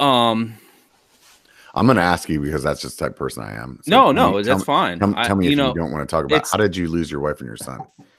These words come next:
Speaker 1: So
Speaker 2: at the
Speaker 1: my
Speaker 2: mall,
Speaker 1: wife,
Speaker 2: or
Speaker 1: um, Jill, she was actually
Speaker 2: That, that
Speaker 1: she
Speaker 2: joke
Speaker 1: was
Speaker 2: didn't go well.
Speaker 1: <laughs> Nah. She was, she was n-,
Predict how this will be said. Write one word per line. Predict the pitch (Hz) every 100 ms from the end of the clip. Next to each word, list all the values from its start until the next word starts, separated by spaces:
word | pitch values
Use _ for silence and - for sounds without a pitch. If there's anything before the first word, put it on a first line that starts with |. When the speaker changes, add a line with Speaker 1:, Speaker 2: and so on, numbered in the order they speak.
| _
Speaker 1:
So | - 156 151 143
Speaker 2:
at |
the | 147
Speaker 1:
my | 143
Speaker 2:
mall, | 120
Speaker 1:
wife, | 180 202
Speaker 2:
or | 151 -
Speaker 1:
um, | 123 110 104 101 110 - -
Jill, | 98 120 113 104
she | 101 139
was | 131 123 113
actually | - 117 - 113 107 101 90 85 -
Speaker 2:
That, | 71 -
that | 85
Speaker 1:
she | 82
Speaker 2:
joke | 78
Speaker 1:
was | 107
Speaker 2:
didn't | 73 65
go | 76
well. | 67 69 73
Speaker 1:
<laughs> | -
Nah. | - 107 - - - - - 523 523 539 523 494
She | 156
was, | 143 - -
she | - 165
was |
n-, | 151